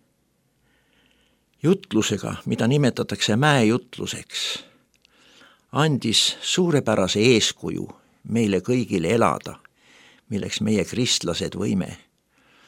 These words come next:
järgida, meie võime tähele panna.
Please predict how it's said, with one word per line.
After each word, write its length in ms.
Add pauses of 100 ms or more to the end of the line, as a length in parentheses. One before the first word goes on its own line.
(840)
järgida, 760
meie 220
võime 360 (220)
tähele 420
panna. 520